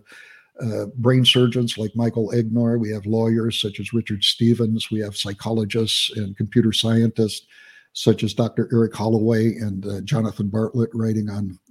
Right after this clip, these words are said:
writing on different aspects. And it is, it, it deals a lot with the, uh, natural and artificial intelligence in the latest news. And it adopts my philosophy that humans still are fearfully and wonderfully made,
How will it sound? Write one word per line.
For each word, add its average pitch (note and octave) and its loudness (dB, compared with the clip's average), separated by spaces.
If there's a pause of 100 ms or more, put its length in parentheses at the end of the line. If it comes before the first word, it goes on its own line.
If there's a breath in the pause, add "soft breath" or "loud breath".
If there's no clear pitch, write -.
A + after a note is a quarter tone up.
(100)
writing A2 0
on G#2 -2
different G#2+ -4
aspects. - -6 (440 loud breath)
And A#2 4 (100)
it B2+ 6
is, B2+ 4
it, B2+ 2
it A2+ 0
deals C#3+ 6
a C3+ 0
lot B2 -2
with A2 -2
the, A#2 2 (240)
uh, G2+ -8
natural B2+ 2
and A2+ 0
artificial A#2+ 4
intelligence G#2+ -2
in A2 0
the A2+ 0
latest A2+ -2
news. A2 0 (500 loud breath)
And B2 6
it C3+ 8
adopts D3 2 (300)
my B2 0
philosophy G2+ -2
that A2 -4 (100)
humans B2+ 4
still A#2+ 2
are A2+ -2
fearfully A#2+ 2
and G#2+ -2
wonderfully G#2 -4
made, G2 -6